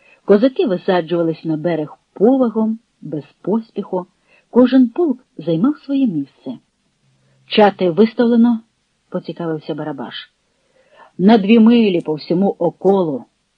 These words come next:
запевнив Топига. «Шанці викопано?» «П'ятдесят штук, пане осавуле». «Тоді, панове товариші», — звернувся Барабаш до старшини, «давайте козакам розказ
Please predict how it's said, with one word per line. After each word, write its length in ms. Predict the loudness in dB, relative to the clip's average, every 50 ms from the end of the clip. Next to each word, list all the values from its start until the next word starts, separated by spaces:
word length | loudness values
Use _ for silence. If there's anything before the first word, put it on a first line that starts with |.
| _ _ _ _ -16
запевнив 580 | -10 -10 -10 -8 -8 -8 -6 -6 -6 -6 -8
Топига. 500 | -10 -12 -12 -12 -14 -16 -16 -16 -20 -20 _ _ _ _ _ _ _ _ _ _ _ _ _ _ _ _
«Шанці 800 | -14 -10 0 2 4 4 4 4 2 -2 _ -8 -8 -8 -8 -8 -12 _ _ _ _ _ -12
викопано?» 640 | -10 0 2 2 2 2 0 -2 0 -2 -2 -4 -6 -8 _ _ _ _ _ _ _ _ _ _ _ _ _ _
«П'ятдесят 760 | -10 -2 0 0 0 0 0 2 2 2 2 2 2 2 2 0
штук, 480 | -2 -14 -8 -2 0 0 0 0 -4 _
пане 320 | -4 -2 -2 0 -2 -2 -4
осавуле». 600 | -4 -6 -4 -6 -4 -2 -2 -2 -2 -2 -4 -6 -8 _ _ _ _ _ _ _ _ _ _ _ _ _ _ _ _ 2
«Тоді, 260 | 4 4 6 6 4
панове 400 | 6 6 6 8 8 8 6 4
товариші», — 720 | 4 4 2 2 2 0 -4 -6 -4 -4 -2 -2 -2 -4 -6 _ _ _ _ _ _ _ -10
звернувся 560 | -8 -2 0 0 0 0 -2 -2 -4 -8 -6
Барабаш 560 | -4 -2 -4 -2 -2 -4 -4 -4 -8 -14 -14 -10
до 180 | -4 -4 -4
старшини, 640 | -4 -4 -8 -8 -8 -6 -4 -2 -2 0 -2 -2 -4 _ _ _ _ _ _ _ _ _ _ _ _ 0 2
«давайте 440 | 2 2 4 2 -2 0 0 -2
козакам 680 | 2 2 2 4 2 2 2 2 2 4 4 2 2 -2 _ -6
розказ 680 | -2 0 0 0 0 -2 -10 -4 -2 0 0 0 -2